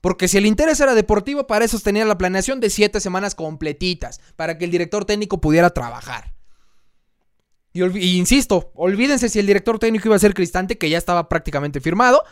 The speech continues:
Olvídense si el director técnico iba a ser alguien más.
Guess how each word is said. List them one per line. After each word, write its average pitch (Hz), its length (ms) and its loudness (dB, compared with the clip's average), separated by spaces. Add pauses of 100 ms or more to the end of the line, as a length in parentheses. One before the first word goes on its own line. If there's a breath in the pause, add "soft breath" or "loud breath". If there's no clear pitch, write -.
(320 soft breath)
Olvídense 208 640 0
si 196 80 0
el 190 80 0
director 185 400 4
técnico 208 520 0
iba 196 180 0
a - 20 2
ser 190 360 -2
alguien 180 500 -4
más. 156 480 -6